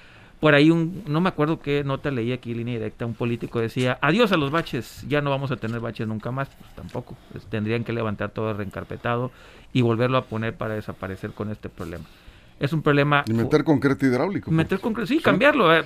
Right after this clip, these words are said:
Speaker 1: por eso, por políticos que, les repito, yo nunca les tengo ni el beneficio de la duda, prometen cosas para salir del, del paso. Ojalá, en verdad, hiciéramos un nuevo proyecto para reencarpetar al menos las principales calles de nuestras ciudades. ¿Por qué?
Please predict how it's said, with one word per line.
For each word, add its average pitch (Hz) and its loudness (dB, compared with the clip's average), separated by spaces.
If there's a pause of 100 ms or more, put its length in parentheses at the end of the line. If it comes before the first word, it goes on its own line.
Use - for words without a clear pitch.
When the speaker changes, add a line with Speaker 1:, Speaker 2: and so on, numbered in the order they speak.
Speaker 1:
por 165 0
eso, 190 2 (140)
por 160 -2
políticos 165 -2
que, 123 -6
les 113 -2 (100)
repito, 131 -8
yo - -2
nunca 123 -6
les 131 -6
tengo 127 -6
ni 117 -4
el 101 -6
beneficio 101 -6
de 127 0
la 120 0
duda, 120 0
prometen 143 2 (440)
cosas 147 2
para 120 0
salir 110 -4
del, 123 -2
del 127 0
paso. 160 0 (500)
Ojalá, 170 6
en 139 -2
verdad, 123 2
hiciéramos 143 0
un 160 2
nuevo 175 4
proyecto 131 0
para 120 0
reencarpetar 107 -2
al 143 2
menos 165 2
las 151 2
principales 127 -2
calles 127 -2
de 123 -2
nuestras 104 -8
ciudades. 120 -2
¿Por 117 -6
qué? 165 -2